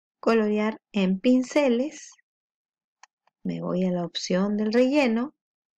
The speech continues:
y escojo un color celeste, agua marina, para colorear el fondo.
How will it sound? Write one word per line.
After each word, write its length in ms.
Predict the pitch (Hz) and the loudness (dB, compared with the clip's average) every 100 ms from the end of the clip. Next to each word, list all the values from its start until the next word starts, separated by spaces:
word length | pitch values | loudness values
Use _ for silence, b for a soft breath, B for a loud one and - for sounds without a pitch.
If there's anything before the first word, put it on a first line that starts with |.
| _ _ - | _ _ -2
y 140 | 247 | 0
escojo 520 | 196 - - 185 - | 0 -2 -2 -2 0
un 120 | 185 | -2
color 460 | 185 175 160 175 185 | -2 -4 -4 -4 -6
celeste, 840 | - 214 202 185 156 - - 220 247 _ _ - | -4 0 2 2 0 -10 -8 -8 -8 _ _ -18
agua 300 | - 165 180 | -14 -6 -2
marina, 500 | 208 233 190 185 254 - _ _ _ _ _ _ _ _ _ _ | 0 2 0 0 -2 -8 _ _ _ _ _ _ _ _ _ _
para 320 | - 226 226 247 | -4 -2 -2 -2
colorear 500 | 233 196 165 180 175 | -2 -2 -2 -6 -6
el 140 | - | -8
fondo. 400 | - - - - | -12 -14 -14 -18